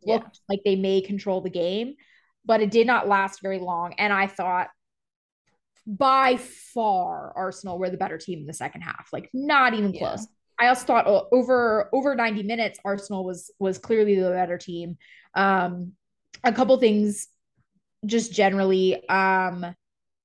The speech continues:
Speaker 2: Trent Alexander-Arnold came out injured
Speaker 1: And
Speaker 2: in,
Speaker 1: Luis
Speaker 2: after the first
Speaker 1: Diaz
Speaker 2: half.
Speaker 1: is actually out, out with a knee
Speaker 2: He
Speaker 1: injury for
Speaker 2: Yes.
Speaker 1: longer.
Speaker 2: That was in the second half.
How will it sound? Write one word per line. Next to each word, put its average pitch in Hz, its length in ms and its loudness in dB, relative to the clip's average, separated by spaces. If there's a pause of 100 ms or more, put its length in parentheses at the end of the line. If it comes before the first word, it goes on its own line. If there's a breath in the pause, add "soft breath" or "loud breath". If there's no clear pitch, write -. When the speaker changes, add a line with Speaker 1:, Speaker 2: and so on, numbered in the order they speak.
(380)
Speaker 2:
Trent 240 340 0
Alexander-Arnold 202 1000 0
came 202 280 -6
out 180 180 -2 (100)
injured 190 600 -2 (320)
Speaker 1:
And 247 280 -2
Speaker 2:
in, 262 80 -2
Speaker 1:
Luis 277 260 -4
Speaker 2:
after - 100 -18
the 208 80 -8
first 220 60 -4
Speaker 1:
Diaz 233 320 0
Speaker 2:
half. 185 80 -6
Speaker 1:
is 185 60 -4
actually 185 440 -6
out, 170 300 -6
out 156 300 -6
with 180 200 -14
a 147 360 -8 (380)
knee 196 200 -8
Speaker 2:
He 202 140 -4
Speaker 1:
injury 160 380 -10
for 156 380 -14
Speaker 2:
Yes. 175 540 -6
Speaker 1:
longer. 165 420 -8
Speaker 2:
That 220 220 0
was 240 140 -4
in 233 120 -8
the 220 100 -8
second - 720 -6
half. - 360 -10